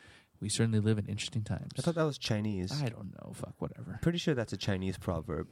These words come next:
Speaker 2: "May you live in interesting times." It's like a curse. Um, what was I gonna say? Um,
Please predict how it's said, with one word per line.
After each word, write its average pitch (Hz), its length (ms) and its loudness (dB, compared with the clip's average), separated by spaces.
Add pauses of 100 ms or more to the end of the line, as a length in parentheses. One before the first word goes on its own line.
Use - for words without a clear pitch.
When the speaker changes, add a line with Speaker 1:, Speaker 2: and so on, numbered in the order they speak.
(140)
Speaker 2:
"May 90 160 0
you 92 140 2
live 90 220 0
in 85 80 -4
interesting - 420 -4
times." - 420 -6 (160)
It's - 100 -4
like - 100 0
a - 40 -8
curse. - 440 -2 (400)
Um, 117 520 2 (1000)
what 120 100 -12
was 101 100 -14
I 98 60 -10
gonna 92 180 -6
say? 95 280 0 (260)
Um, 107 680 4